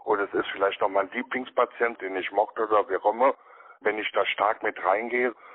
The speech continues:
dann zieht es mich natürlich nach unten, wo will ich das oberflächlich behandeln, nach dem Motto, das ist meine Arbeit und ich habe noch andere Patienten,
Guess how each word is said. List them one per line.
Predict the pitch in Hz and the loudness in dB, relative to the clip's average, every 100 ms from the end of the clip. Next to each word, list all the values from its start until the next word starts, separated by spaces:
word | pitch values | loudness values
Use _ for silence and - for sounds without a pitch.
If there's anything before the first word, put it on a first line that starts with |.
| - | -4
dann | 104 101 | -4 -2
zieht | 120 120 | -6 -4
es | 113 113 | -6 -2
mich | 104 - | -2 0
natürlich | 104 - 104 104 - | 0 0 -2 0 0
nach | 104 87 | 0 0
unten, | 82 127 131 135 | 0 -2 -2 0
wo | 104 | 2
will | 104 | 2
ich | 98 | 0
das | 104 - | -4 0
oberflächlich | - 123 117 - 104 - 104 - | 2 4 2 2 -2 -2 -10 -4
behandeln, | 92 101 123 127 | -2 0 0 2
nach | 107 - | 0 0
dem | 107 | -2
Motto, | 101 113 107 | 0 0 0
das | 110 101 | 0 0
ist | |
meine | 104 101 73 | 0 2 2
Arbeit | 87 107 113 113 | 4 4 4 2
und | 113 107 | 2 0
ich | 110 | -2
habe | 104 | 0
noch | 107 - | -2 0
andere | 110 127 113 | 0 2 -2
Patienten, | - 98 - 95 - | -2 -8 -2 -4 -4